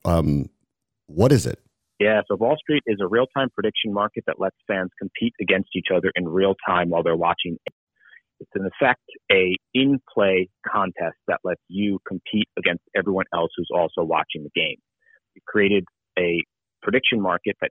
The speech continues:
Speaker 2: trades off of win probability. So our markets trade from zero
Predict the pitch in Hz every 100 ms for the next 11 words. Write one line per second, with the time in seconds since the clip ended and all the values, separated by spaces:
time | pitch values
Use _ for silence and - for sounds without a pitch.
0 | - 101 92 - 90 92 82 101 104 -
1 | 80 76 71 65 64 - 85 90 85 -
2 | - - 85 - 85 78 90